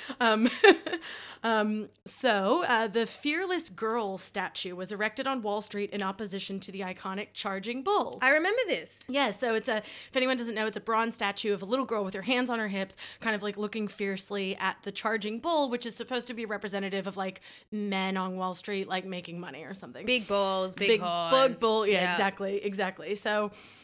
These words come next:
Speaker 1: um, the statue was commissioned by the s-, by State Street Global Advisors, which is an investment firm, um, and was aimed to draw attention to the lack of women's representation in corporate governance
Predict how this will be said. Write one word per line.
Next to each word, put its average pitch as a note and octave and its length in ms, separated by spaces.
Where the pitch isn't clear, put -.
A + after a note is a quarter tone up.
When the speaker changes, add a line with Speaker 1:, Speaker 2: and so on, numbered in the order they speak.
Speaker 1:
um, G3+ 400
the A#3+ 100
statue D4+ 400
was F#4 160
commissioned A3 500
by G3+ 180
the G3+ 80
s-, - 300
by G#3 160
State - 400
Street B3 400
Global G3+ 380
Advisors, - 720
which G3+ 240
is G3+ 140
an G3 200
investment F#3+ 800
firm, - 440
um, G3+ 340
and A3+ 120
was A3+ 180
aimed A#3 240
to D#4+ 60
draw C#4 180
attention G3+ 420
to F#3+ 160
the F3+ 100
lack F3+ 300
of G3 120
women's G3 280
representation F#3+ 720
in F#3 80
corporate F#3+ 400
governance G#3 600